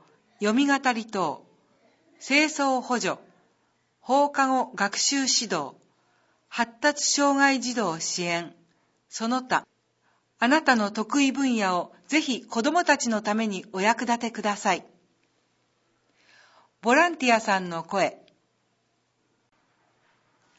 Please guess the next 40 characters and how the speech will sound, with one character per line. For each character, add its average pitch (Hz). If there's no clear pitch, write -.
宮 277
原 311
小 277
学 262
校、 156
ぼ 311
ち 311
ぼ 214
ち 165
い 156
こ 175
か、 -
黒 320
川 185
め 170
ぐ 202
み 202
さ 185
ん。 165
子 240
供 311
が 302
成 269
人 254
し 254
て 254
か 208
ら 170
自 202
分 311
の 311
好 302
き 349
な 311
こ 208
と 190
を 156
し -
た 202
い -